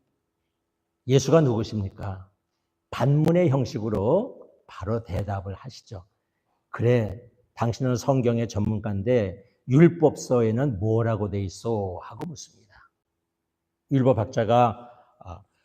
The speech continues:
"하느님을 사랑하고 이웃을 내 몸처럼 사랑하라고 되어 있습니다." 예수께서 "그러면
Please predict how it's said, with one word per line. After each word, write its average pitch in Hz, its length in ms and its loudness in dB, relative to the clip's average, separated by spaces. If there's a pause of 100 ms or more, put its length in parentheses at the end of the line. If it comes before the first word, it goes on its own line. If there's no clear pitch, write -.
(180)
"하느님을 113 500 0
사랑하고 101 960 -2
이웃을 110 380 -2
내 101 120 -4
몸처럼 107 540 -6
사랑하라고 104 560 -6
되어 104 180 -10
있습니다." 107 720 -16 (320)
예수께서 - 420 -10
"그러면 104 600 -2